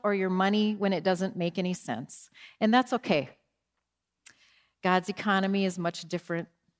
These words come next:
than ours, and everything that we have and everything we are comes from God. And we are merely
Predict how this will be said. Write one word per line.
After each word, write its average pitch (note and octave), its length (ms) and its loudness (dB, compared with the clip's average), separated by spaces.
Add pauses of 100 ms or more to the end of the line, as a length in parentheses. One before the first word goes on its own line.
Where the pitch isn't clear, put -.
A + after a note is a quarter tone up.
than F#3 160 -2
ours, C#3+ 680 -4
and E3+ 120 -4
everything A#3+ 400 4
that F3+ 120 2
we F#3+ 100 2
have G3+ 540 4
and D#3+ 120 0
everything G3+ 600 -2
we F3+ 220 -4
are D#3+ 420 -2
comes D#3 360 -10
from D3 220 -10
God. C#3 480 -10 (960)
And F3+ 160 -2
we A3 180 2
are A3 80 4
merely F#3+ 520 2